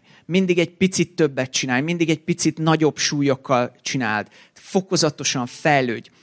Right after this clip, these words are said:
És én ezt csináltam éveken keresztül, körülbelül öt-hat éven keresztül, és, ö,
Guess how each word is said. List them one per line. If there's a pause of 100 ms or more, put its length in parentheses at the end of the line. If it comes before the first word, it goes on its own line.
(200)
És
én
ezt
csináltam
éveken
keresztül, (400)
körülbelül
öt-hat
éven
keresztül, (560)
és,
ö,